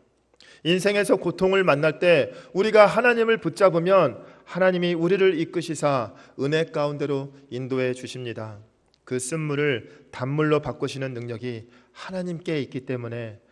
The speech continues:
하나님을 내 인생의 한가운데로 모실 때 우리의 인생은 변화될 줄 믿습니다. 하나님을 멀리 두지 마시고 자신의 인생 한가운데로 모시기 바랍니다.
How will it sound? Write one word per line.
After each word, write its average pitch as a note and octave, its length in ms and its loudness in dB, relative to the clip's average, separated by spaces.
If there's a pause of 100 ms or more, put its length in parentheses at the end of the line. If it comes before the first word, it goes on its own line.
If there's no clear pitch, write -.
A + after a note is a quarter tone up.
(140)
하나님을 C3+ 640 -4 (180)
내 C#3 260 0
인생의 D3 580 -6 (140)
한가운데로 D#3+ 1120 -2
모실 C3 280 -4
때 A2 320 -12 (440)
우리의 C3 360 -2
인생은 C3 560 -6 (360)
변화될 B2 440 -10
줄 C3+ 340 -10 (140)
믿습니다. G#2+ 640 -10 (760)
하나님을 E3 480 0
멀리 D#3+ 400 4
두지 E3+ 220 -2
마시고 D3 560 4 (160)
자신의 F#3 500 4
인생 F#3 280 4
한가운데로 F3 720 4
모시기 D3+ 400 -2
바랍니다. C#3 760 2